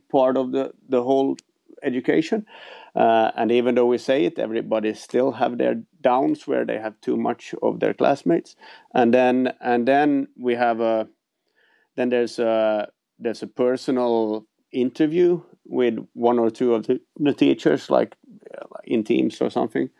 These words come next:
over Skype. And then, uh, and then there's a possibility to, to meet alumni at different places around, uh, uh, the Nordic countries. And, and we try to,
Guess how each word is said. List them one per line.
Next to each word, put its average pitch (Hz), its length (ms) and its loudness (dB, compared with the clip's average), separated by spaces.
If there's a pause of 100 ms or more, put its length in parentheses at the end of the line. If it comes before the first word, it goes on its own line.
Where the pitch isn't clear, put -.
(160)
over 113 160 -6
Skype. 147 340 -2 (580)
And 120 240 2
then, 120 400 4
uh, 113 340 2 (840)
and 123 180 2
then 127 420 2
there's 127 260 0
a 120 40 0
possibility 123 600 -2
to, 120 440 2 (180)
to 127 100 -2
meet 135 760 2 (140)
alumni 120 580 2 (640)
at 117 300 -2 (800)
different 131 360 -2
places 113 440 -2
around, 107 540 2
uh, 104 260 0 (260)
uh, 101 540 0
the 110 160 -4
Nordic 101 340 -2
countries. 107 640 -6
And, 110 300 0
and 113 180 0
we 110 100 2
try 120 260 2
to, 113 180 -6